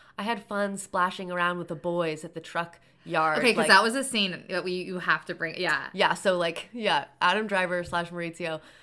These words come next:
Speaker 1: starts, like, working for Patrizia's family has a, that has a truck fleet, and there's a scene where, like, he and the other truck boys are, like, spraying each other around. It's, like, full on cosplaying working class, where
Speaker 2: Yeah.
Speaker 1: they're like, "It's so fun to be poor."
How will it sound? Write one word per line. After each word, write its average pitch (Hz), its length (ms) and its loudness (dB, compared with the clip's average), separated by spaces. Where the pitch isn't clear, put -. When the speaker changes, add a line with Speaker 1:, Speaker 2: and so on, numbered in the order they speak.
Speaker 1:
starts, 170 360 -4
like, 165 120 -4
working 170 520 -4
for 156 560 -4
Patrizia's 180 640 -6
family 233 800 -2
has 170 200 -6
a, 165 60 -6
that 165 200 -4
has 170 140 -2
a 170 40 -6
truck 175 260 -2
fleet, 165 280 -8
and 170 100 -6
there's 170 160 -6
a 175 60 -8
scene 214 440 -6
where, 180 120 -8
like, 143 220 -6
he 202 260 -2
and 185 160 0
the 175 100 0
other 165 220 0
truck 160 360 -6
boys 175 320 0
are, 175 100 -2
like, 147 180 -8
spraying 160 340 -4
each 175 80 -8
other 175 120 -4
around. 170 140 -2
It's, 170 140 -6
like, 170 120 -4
full 190 300 -2
on 269 280 0
cosplaying 175 960 0
working 165 300 -4
class, - 340 -4
where 220 100 0
Speaker 2:
Yeah. 226 60 0
Speaker 1:
they're 180 160 -2
like, 170 200 -2
"It's - 140 -8
so 370 180 -4
fun 214 200 -2
to 240 60 -2
be 302 100 0
poor." 320 440 8